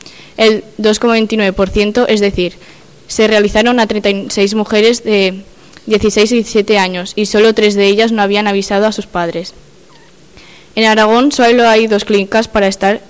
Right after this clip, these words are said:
estas interrupciones de embarazo, que la mayoría se realiza en la Clínica Actur en Zaragoza,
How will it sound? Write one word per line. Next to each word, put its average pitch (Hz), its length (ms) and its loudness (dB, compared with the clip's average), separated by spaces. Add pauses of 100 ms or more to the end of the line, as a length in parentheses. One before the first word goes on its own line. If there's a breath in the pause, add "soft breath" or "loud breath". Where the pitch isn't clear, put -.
estas 214 320 -2
interrupciones 208 560 -2
de 226 60 0
embarazo, 185 440 -2
que - 80 -4
la 190 80 2
mayoría 190 360 0
se 220 120 -2
realiza 214 440 0
en 220 60 0
la 196 80 0
Clínica 202 300 -4
Actur 208 320 2
en 220 120 0
Zaragoza, 180 560 -4